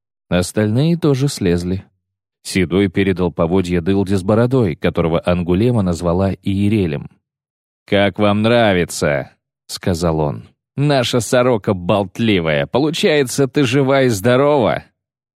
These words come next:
«И ногами дрыгаю». «Соплячка языкастая. Шёл слух, что и верно дрыгаешь, да на коле.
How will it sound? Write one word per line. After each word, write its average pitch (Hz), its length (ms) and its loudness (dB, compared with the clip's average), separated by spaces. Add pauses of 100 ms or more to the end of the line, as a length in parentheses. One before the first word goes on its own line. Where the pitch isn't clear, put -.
(120)
«И 151 100 0
ногами 156 580 2
дрыгаю». 95 640 0 (540)
«Соплячка 90 760 -2
языкастая. 90 920 -2 (440)
Шёл 117 360 0
слух, 139 420 -2
что - 220 -2
и 139 160 4
верно 127 460 2
дрыгаешь, 107 720 0 (200)
да 127 200 0
на 139 140 0
коле. 147 540 0